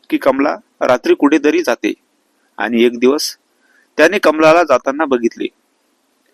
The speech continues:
तो मनातून एकदम तुटला होता. त्याला वाटलं नव्हतं की कमला असं काही करू शकते. ही कथा पूर्णपणे काल्पनिक असून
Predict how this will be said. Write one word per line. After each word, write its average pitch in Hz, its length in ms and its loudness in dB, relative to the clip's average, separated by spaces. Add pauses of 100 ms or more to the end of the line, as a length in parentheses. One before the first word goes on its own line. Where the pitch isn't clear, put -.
तो 165 80 4
मनातून 160 480 0 (260)
एकदम 165 320 0
तुटला 135 280 0
होता. 107 220 -2 (960)
त्याला 123 180 2
वाटलं 117 360 -2
नव्हतं 143 300 0 (480)
की 180 80 -4
कमला 175 420 2 (140)
असं - 200 0
काही 202 360 -2 (240)
करू 135 180 0
शकते. - 360 -4 (3000)
ही 226 180 -2
कथा 196 280 2 (500)
पूर्णपणे 196 440 0
काल्पनिक 160 480 0
असून 127 260 -4